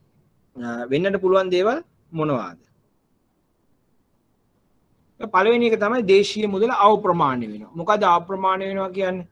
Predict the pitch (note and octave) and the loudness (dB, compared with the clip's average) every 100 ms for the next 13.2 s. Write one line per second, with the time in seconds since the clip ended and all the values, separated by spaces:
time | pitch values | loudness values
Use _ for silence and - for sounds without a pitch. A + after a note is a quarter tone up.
0 | _ C#3+ F3+ F#3 G3 F#3 F#3 F#3+ F#3 B2+ | _ 0 0 0 -2 -2 -2 -2 0 0
1 | B2+ G3+ A#4+ - _ _ _ - D#3+ G3+ | 0 0 0 -6 _ _ _ -6 2 4
2 | G#3+ A3 G3+ G#3 G#3+ G#3 - F3+ C#4+ A3+ | 4 2 -2 -2 -4 -6 2 4 4 2
3 | E3 - D3+ F#3+ - _ _ G#3 G3 D3 | -2 -4 -4 -4 -4 _ _ -4 -2 -2
4 | G2+ D#2 _ _ _ _ _ _ _ F#3 | -4 -12 _ _ _ _ _ _ _ -2
5 | D#3+ G#3 F#3+ F3+ E3+ D#3 - C#3 C3+ C4 | 2 4 6 4 2 -2 -2 -4 0 -2
6 | - _ _ _ E3+ E3 F3+ F3+ F3+ E3+ | -2 _ _ _ -8 -2 0 2 2 2
7 | D#3+ D3+ C#3 B2 A#2+ _ _ _ _ _ | 2 4 4 2 -4 _ _ _ _ _
8 | _ _ _ _ _ _ _ _ _ _ | _ _ _ _ _ _ _ _ _ _
9 | _ _ _ _ _ _ _ _ _ _ | _ _ _ _ _ _ _ _ _ _
10 | _ _ _ _ _ _ _ _ _ _ | _ _ _ _ _ _ _ _ _ _
11 | _ _ _ _ _ _ E3+ G#3 G3 F#3 | _ _ _ _ _ _ -4 0 2 0
12 | F#3 F#3 F3 E3+ D#3 F3 G#3 G3 - _ | -4 -6 -6 -6 -6 -6 -6 -10 -14 _
13 | _ - | _ -8